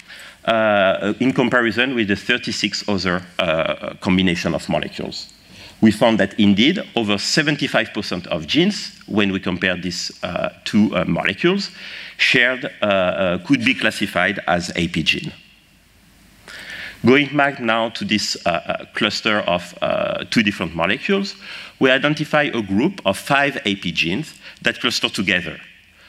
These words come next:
First, the two members of the P R C two complex, E Z H two and E E D. Then N S D two and N S D three, which are two important regulators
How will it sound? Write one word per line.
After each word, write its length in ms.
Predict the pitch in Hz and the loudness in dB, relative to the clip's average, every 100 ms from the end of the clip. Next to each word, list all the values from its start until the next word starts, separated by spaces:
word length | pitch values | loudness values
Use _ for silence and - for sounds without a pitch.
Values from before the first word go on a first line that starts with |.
| _ | _
First, 720 | - - 131 123 - - - | -6 0 2 2 -2 -6 -6
the 100 | 104 | -4
two 200 | 98 - | 0 4
members 360 | 147 131 127 117 | 4 4 2 0
of 120 | 101 | 0
the 100 | 95 | 0
P 140 | 87 95 | 0 -2
R 60 | |
C 120 | 90 | -2
two 140 | 90 90 | -6 -4
complex, 580 | 131 165 - 202 - - | 0 2 2 0 -8 -6
E 120 | 120 | -4
Z 200 | 110 107 | 2 2
H 240 | 101 - | 2 0
two 180 | 113 104 | 0 0
and 160 | 90 82 - | 0 -2 0
E 140 | 90 87 | 0 2
E 140 | 87 | 0
D. 280 | 175 190 226 - - - - - - - - - - - - - - | 2 0 -2 -6 -20 -20 -20 -20 -18 -12 -10 -8 -10 -10 -12 -14 -4
Then 440 | - 110 139 139 139 - | 2 4 4 2 0 -2
N 160 | 127 | 0
S 140 | 123 107 | 0 0
D 120 | 127 | -4
two 220 | 127 127 - | -2 0 0
and 140 | 101 | 0
N 100 | 98 | 0
S 160 | 101 87 | 0 -2
D 140 | 107 | -6
three, 320 | 107 185 233 233 | -2 -2 -2 -2
which 240 | 113 - | -4 -4
are 120 | 98 - | -6 -8
two 360 | - 147 143 - | -4 -2 -2 -2
important 520 | - 110 123 107 110 107 | -4 -2 -2 -2 -4 -2
regulators 640 | 107 107 104 101 107 101 | 0 0 0 0 0 -2